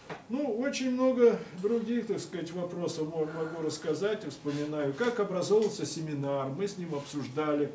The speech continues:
Он, так сказать, э, я был, э, секретарем семинара Иваненко гравитационного, а Зельманов считал, что нужно еще, э, гравитационный семинар, э, в гаише организовать. Вот мы это обсуждали, как это сделать,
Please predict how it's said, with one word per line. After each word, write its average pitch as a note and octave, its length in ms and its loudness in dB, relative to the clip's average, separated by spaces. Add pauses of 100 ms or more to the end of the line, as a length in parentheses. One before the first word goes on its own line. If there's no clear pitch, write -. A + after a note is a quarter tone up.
(340)
Он, F3+ 160 -8
так - 80 -10
сказать, - 400 -8
э, C3+ 300 -2 (340)
я D3+ 160 -4
был, E3 240 -6 (160)
э, D3+ 140 -4
секретарем E3 640 -6
семинара E3 580 -6
Иваненко F#3+ 560 -2
гравитационного, B2+ 1000 -8 (540)
а D3 360 -4
Зельманов G3 560 -2
считал, F#3+ 400 -6
что D#3+ 200 -8
нужно D#3+ 320 -8
еще, F3 520 -2
э, C3+ 320 -4
гравитационный D3 600 -8
семинар, C#3+ 560 -6
э, - 40 -8
в B2+ 400 -8
гаише C#3+ 440 -6
организовать. B2+ 720 -8 (100)
Вот A3+ 220 -4
мы F3 80 -10
это D#3+ 240 -10
обсуждали, F3 640 -6
как C#3 160 -12
это B2+ 320 -14
сделать, F#3+ 420 -6